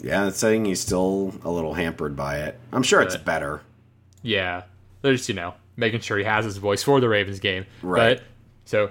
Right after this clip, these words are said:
Speaker 2: to the game, we know Lamar tends to put Cincinnati on a highlight reel.
Speaker 1: Mm-hmm.
Speaker 2: <laughs> So, uh, obviously Lamar here is a banger, and I,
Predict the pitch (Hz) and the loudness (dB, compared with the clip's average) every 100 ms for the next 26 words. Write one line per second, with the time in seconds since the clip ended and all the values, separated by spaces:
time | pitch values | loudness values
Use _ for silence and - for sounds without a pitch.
0 | - 202 190 147 127 131 - _ _ _ | -2 2 4 4 4 0 -8 _ _ _
1 | 135 131 127 127 123 123 113 113 110 110 | -6 0 2 4 4 4 2 0 2 4
2 | 113 123 131 117 107 - 110 107 107 104 | 4 2 -2 -4 -4 -6 -8 -6 -6 -6
3 | - 107 104 98 101 110 123 - 98 87 | -8 -8 -6 -2 -2 -2 -4 -6 -6 -2
4 | 107 107 107 110 113 123 - - - 156 | -2 0 -2 -2 -2 -2 -6 -18 -8 -4
5 | 170 - 202 196 185 147 - _ _ _ | 0 4 4 6 4 2 -6 _ _ _
6 | _ _ _ 120 117 117 117 - _ 147 | _ _ _ -2 0 -2 -6 -14 _ 0
7 | 165 160 165 147 139 123 123 127 123 117 | 2 2 0 0 2 2 2 2 0 -2
8 | 107 107 107 110 107 110 107 104 98 107 | -2 -2 -2 -2 -2 -4 -4 -4 -4 -8